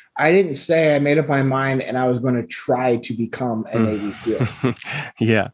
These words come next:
Speaker 1: There was no try in there. It was like, "Hey, I'm going to become a Navy seal. I'm, this is what I'm going to do." And I'm sure I've, in other podcasts, said, "Hey, I wanna try to become a Navy seal," or, "I had the opportunity to try out."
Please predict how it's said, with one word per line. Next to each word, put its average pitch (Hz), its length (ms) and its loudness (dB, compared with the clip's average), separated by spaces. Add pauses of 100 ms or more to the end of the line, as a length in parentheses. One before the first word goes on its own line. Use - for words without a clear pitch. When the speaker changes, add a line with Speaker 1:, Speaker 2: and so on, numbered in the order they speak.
(380)
Speaker 1:
There 151 200 4
was 175 160 2
no 175 140 4
try 151 380 0
in 135 180 4
there. 113 200 0
It 117 40 2
was 113 100 -2
like, 117 180 0
"Hey, 135 200 2
I'm 135 320 0
going 131 240 0
to 131 60 0
become 120 340 -4
a 117 40 0
Navy 110 240 -2
seal. 110 180 -6
I'm, 131 280 -2
this 143 180 2
is 143 100 2
what 135 220 2
I'm 127 200 0
going 120 320 -2
to 113 120 -6
do." 101 240 -2 (600)
And 170 80 4
I'm 180 80 4
sure 175 220 2
I've, 151 340 2
in 143 140 2
other 139 200 2
podcasts, 127 500 0
said, 123 140 -2
"Hey, 139 140 0
I 135 80 2
wanna 131 240 -2
try 120 240 -2
to 120 40 2
become 120 280 -2
a 117 40 -2
Navy 113 240 0
seal," 120 280 0
or, 107 260 0
"I 117 160 0
had 127 140 2
the 131 100 2
opportunity 127 480 0
to 120 80 0
try 110 320 0
out." 101 240 -6